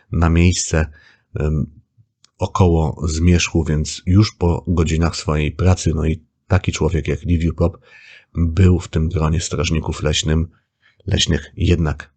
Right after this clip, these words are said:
wyjątkiem. E, jest też dużo innych przykładów ataków właśnie na, na obrońców przyrody, na strażników leśnych. Taka jedna z nowszych historii wydarzyła się szesnastego września dwa tysiące dwudziestego pierwszego roku, kiedy dwóch dziennikarzy,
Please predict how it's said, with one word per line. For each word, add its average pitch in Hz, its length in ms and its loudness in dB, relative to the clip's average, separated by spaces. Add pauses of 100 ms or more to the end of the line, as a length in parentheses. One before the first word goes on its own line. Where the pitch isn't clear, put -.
(140)
wyjątkiem. 78 580 0 (840)
E, 85 80 0 (440)
jest 127 240 2
też 120 160 4
dużo 117 520 4
innych 95 420 4
przykładów 80 640 -2
ataków 80 600 -2 (100)
właśnie 80 400 -2
na, 78 280 0
na 78 200 0
obrońców 80 440 0
przyrody, 92 360 2
na 80 100 0
strażników 80 500 -2
leśnych. 95 360 2 (500)
Taka 98 200 2
jedna 107 240 4
z 87 60 -2
nowszych 110 280 2
historii 98 500 0
wydarzyła 87 400 4
się - 260 0
szesnastego 95 800 0
września 82 480 0
dwa 80 380 2
tysiące 85 520 -2
dwudziestego 80 500 -2
pierwszego 90 420 0
roku, 98 280 2 (360)
kiedy 104 220 4
dwóch 107 260 4
dziennikarzy, 87 720 2